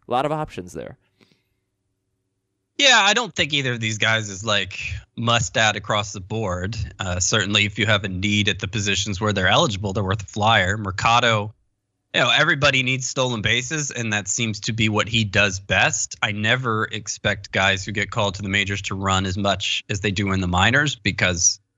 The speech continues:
Speaker 2: that's just not a big part of the modern game. There's obviously not as much to lose by getting caught stealing in the minors as they're in, in the majors, so that never seems to translate fully. But obviously the Indians need to generate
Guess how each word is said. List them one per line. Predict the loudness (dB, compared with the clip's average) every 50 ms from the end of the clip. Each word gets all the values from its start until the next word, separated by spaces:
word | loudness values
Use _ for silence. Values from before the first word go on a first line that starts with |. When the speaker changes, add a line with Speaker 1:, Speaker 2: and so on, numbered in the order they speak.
| _ _ _ _ _ _
Speaker 2:
that's | -2 -2 -2 0 2
just | 2 2 2 2 0 2
not | 0 0 2 2 0 -2 -4 _ _ _ _
a | -4 -4
big | -2 0 0 0 0 -2 -2
part | 0 0 2 2 0
of | -2 -6
the | -6 -2
modern | 0 0 0 0 0 -4 -6
game. | -4 -4 -4 -2 -2 -2 -4 -4 -6 -6 -6
There's | -8 -4 0
obviously | 0 0 0 0 -4 -8 -6 -4 -4 -4 -4 -4 -6 -10 _ _ _ _ _ _ _ _ _ _ _ _ _ _ -4
not | 2 4 4 4 4
as | 2 0
much | 0 -2 0 -2 -2 -2
to | -2 -2
lose | 0 2 2 2 2 2 0 0
by | 0 0 0 2
getting | 2 0 -2 -2 -2
caught | 0 2 2 2 2 -2
stealing | -6 -6 -4 -4 -2 -4 -4
in | -4
the | -4
minors | -2 -2 -2 -2 -2 -4 -4 -6
as | -6 -6
they're | -4 -2
in, | -2 -2 -4 -6 -6 -6
in | -4 -4
the | -2 -2
majors, | -2 0 0 0 0 2 2 2 2
so | 2 2
that | 2 2 4
never | 4 4 4 4 0
seems | 0 2 0 0 -2 -2
to | -6 -6
translate | -6 -2 0 0 0 0 0 -2 -2 -2 -4 -4 -8 -6 -2
fully. | -2 -2 -2 -2 -6 -8 -10 -14 -16 _ _ _ _ _ _ _ _ _
But | 0 2 4 6 6
obviously | 6 4 4 2 -2 -2 0 -2 -2
the | -2 -2
Indians | -2 -2 -2 -2 -2 -2 -2 -2
need | -4 -2 -2
to | -4
generate | 0 2 2 2 2 2 2 0 0 -2 -6